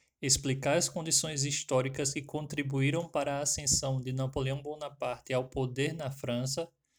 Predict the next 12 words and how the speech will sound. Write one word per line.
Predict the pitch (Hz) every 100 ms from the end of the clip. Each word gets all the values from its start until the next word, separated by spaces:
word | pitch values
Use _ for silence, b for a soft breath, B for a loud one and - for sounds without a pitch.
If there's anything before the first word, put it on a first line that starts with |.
| _ _
Segundo, | - - 165 143 131 139 135 - _ -
analisar | 139 139 135 127 143
as | 170 -
principais | 160 143 151 139 147 160
características | - 151 139 139 - 131 131 139 - 156
do | 147
governo | 143 135 123 139 170 175
napoleônico. | 156 156 - 170 165 127 117 120 139 165 170 _ _ _ _ _ -
Terceiro, | 156 - - 143 135 135
compreender | 139 135 139 139 135 131 131
os | 185
acontecimentos | 165 143 151 156 147 - 135 131 139 185 -